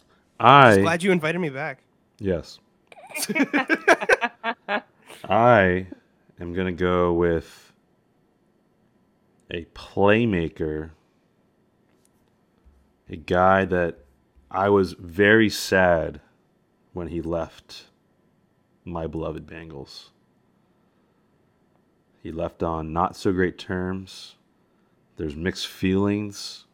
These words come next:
Speaker 1: from Bengals fans. Some don't like him. Some still, you know, appreciate his time spent on the, on the team. Like that, that's, that's myself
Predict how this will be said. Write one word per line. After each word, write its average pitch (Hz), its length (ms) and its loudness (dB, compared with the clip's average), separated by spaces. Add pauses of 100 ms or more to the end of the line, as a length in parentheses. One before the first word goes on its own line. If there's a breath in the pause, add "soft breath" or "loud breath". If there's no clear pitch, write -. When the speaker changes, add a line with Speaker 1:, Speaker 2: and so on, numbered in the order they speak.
(140)
Speaker 1:
from 90 260 -10
Bengals 92 420 -2
fans. 92 680 -10 (440)
Some 80 280 -12
don't 82 180 -6
like 82 240 -6
him. 80 240 -12 (180)
Some 78 420 -16
still, 80 480 -10 (1500)
you 85 100 -12
know, 78 80 -10
appreciate 90 480 -4
his 85 140 -4
time 82 300 -6
spent 82 240 -6
on 80 100 -6
the, 80 100 -8
on 80 160 -10
the 80 60 -10
team. 82 420 -12 (100)
Like 80 220 -16
that, 78 140 -16
that's, - 340 -14 (140)
that's - 220 -20
myself 78 460 -14